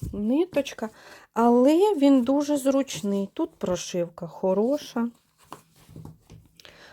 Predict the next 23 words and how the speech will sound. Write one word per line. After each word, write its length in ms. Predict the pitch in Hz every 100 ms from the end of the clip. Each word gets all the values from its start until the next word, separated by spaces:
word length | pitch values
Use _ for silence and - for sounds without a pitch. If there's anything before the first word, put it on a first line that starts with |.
| -
О, 220 | 220 202
це 220 | 190 -
самі 460 | 233 - 269 277 247
дешеві 640 | 196 208 - 196 175 175
мопи. 540 | 170 170 170 165 - 220 _ _ - - _ _ _ _ _ _
Їх 560 | 180 190 180 - - - - _
багато 640 | 175 185 180 170 160 156 -
дуже 360 | 170 175 180
беруть. 640 | 175 190 202 262 370 - - _ _ _ _ - _
Хороша 640 | - 302 294 269 - 202
нитка 540 | 196 233 285 - 233
достатньо. 840 | 208 202 - - 196 196 - 190 196 _ _ _ _ _ _ _ _ _
От, 260 | 196 190 -
просто 400 | 233 254 - 233
не 160 | 220
така 420 | 220 208 - 214
густа, 560 | 208 202 - - 208 233
як, 260 | 226 185 180
наприклад, 580 | 170 180 185 185 175
нуль 180 | 185 185
двадцять 520 | 175 175 170 - 165
восьмий 600 | 170 170 160 156 - 160
моп. 320 | 160 151 156